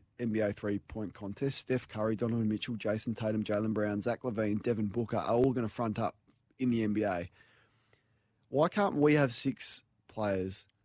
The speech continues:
fifteen kicks, five stations of three balls, two stations,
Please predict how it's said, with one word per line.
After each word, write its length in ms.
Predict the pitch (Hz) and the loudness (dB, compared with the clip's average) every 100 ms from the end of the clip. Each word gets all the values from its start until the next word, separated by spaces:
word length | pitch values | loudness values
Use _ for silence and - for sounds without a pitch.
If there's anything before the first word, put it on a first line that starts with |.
| _ _ _ _ _ | _ _ _ _ _
fifteen 600 | - 156 165 - 143 131 | -6 -2 -2 0 2 2
kicks, 560 | 120 - 101 - - - _ _ _ _ _ _ | 0 -6 -10 -8 -10 -10 _ _ _ _ _ _
five 560 | - - 127 143 170 | -20 -2 2 4 2
stations 640 | - - 123 117 - 110 104 | 0 2 2 2 0 -2 -4
of 100 | 98 | -8
three 360 | - 110 107 | -10 -4 -2
balls, 640 | 95 92 90 123 - - _ _ - | -2 -4 -4 -6 -12 -20 _ _ -6
two 200 | 156 165 | 0 0
stations, 800 | - 143 131 123 123 110 101 | 0 2 2 2 0 0 -2